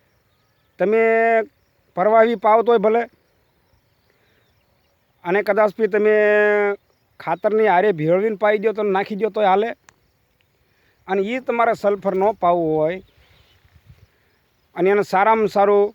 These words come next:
રિઝલ્ટ જો કે સલ્ફરનું છે. અને તમારે એમ થાય કે આપણે હાલો ભાઈ, આ એટલી બધી ફર નથી, તો તમારા દૂધ અને ગોળ આ બે મિક્સ કરી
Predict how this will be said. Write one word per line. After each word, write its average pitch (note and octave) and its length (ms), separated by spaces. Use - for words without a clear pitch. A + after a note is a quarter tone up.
રિઝલ્ટ F#3 300
જો A3+ 100
કે A3 120
સલ્ફરનું F#3+ 540
છે. C3 160
અને G3+ 180
તમારે A3 340
એમ A3+ 180
થાય A#3 180
કે A3+ 60
આપણે G3+ 220
હાલો G#3 180
ભાઈ, G3+ 180
આ G3 120
એટલી F#3+ 220
બધી F#3+ 220
ફર F#3+ 200
નથી, G3 320
તો F#3 100
તમારા G3+ 360
દૂધ G3 360
અને F3+ 200
ગોળ D#3+ 340
આ F3+ 160
બે F#3 160
મિક્સ G3 320
કરી B3 280